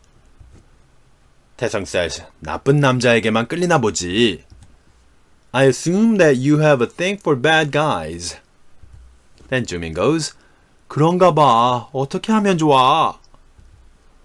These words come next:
"I suppose so. What should I do about that?" Then Taesung says, "착한 남자를 만나봐." "Why don't you date a nice guy?"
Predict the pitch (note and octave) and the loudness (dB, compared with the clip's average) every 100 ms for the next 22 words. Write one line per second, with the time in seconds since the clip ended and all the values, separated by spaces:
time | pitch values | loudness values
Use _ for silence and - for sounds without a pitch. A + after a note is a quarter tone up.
0 | _ _ _ - C#3+ - C#3+ D3+ E3+ - | _ _ _ -4 -4 -2 2 4 2 2
1 | D#3+ E3+ E3 C#3 D3 D3 _ _ _ _ | 2 4 4 4 0 -10 _ _ _ _
2 | _ A#2+ F3+ - B3+ D3+ A#2+ A#3+ C#3 A#2 | _ -2 -2 2 0 0 0 0 2 0
3 | A2 A#2 A2 G2 - _ _ _ _ - | 0 0 0 -2 -8 _ _ _ _ -20
4 | - - _ _ _ F#2+ E2+ G2+ G2 E2 | -20 -20 _ _ _ -12 -12 -10 -8 -10
5 | D#2 E2+ E2+ D#2+ - _ _ _ - - | -8 -8 -6 -8 -12 _ _ _ -14 -12
6 | - A3 G3+ D#3 C3+ A#2+ C#3+ A2+ D3 A#2+ | -2 0 2 2 2 2 0 0 0 2
7 | G2+ G#2 B2+ G2 D#2+ - - - - - | 4 6 4 2 -4 -18 -20 -20 -20 -20
8 | _ _ _ _ _ _ _ - A#2+ E3+ | _ _ _ _ _ _ _ -4 0 2
9 | A#3 A#3 D#3 F3+ F#3 B2+ A#2+ C3+ D3+ - | 0 0 -2 0 0 0 0 0 -2 -6
10 | C#3 F3 G2+ E2+ D2+ | -4 -2 -2 -4 -10